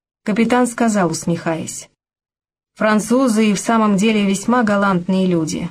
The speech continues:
Капитан Ансу не исключение". Далее Гриша услышал рассказ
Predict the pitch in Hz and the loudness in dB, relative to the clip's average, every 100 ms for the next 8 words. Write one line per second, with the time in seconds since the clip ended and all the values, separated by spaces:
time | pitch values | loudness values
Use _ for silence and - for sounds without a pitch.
0 | - - 185 196 254 233 202 185 220 226 | -10 -6 -4 0 2 2 0 0 0 2
1 | 196 - 185 185 233 233 170 170 - _ | 0 0 -2 -2 0 0 0 -4 -10 _
2 | _ _ _ _ _ _ _ _ 170 277 | _ _ _ _ _ _ _ _ -2 0
3 | 294 240 185 202 269 - 175 180 208 208 | 2 0 2 0 0 -2 -2 -4 -2 -2
4 | 190 170 156 - 196 247 247 | -2 -2 -4 -4 -2 -2 -4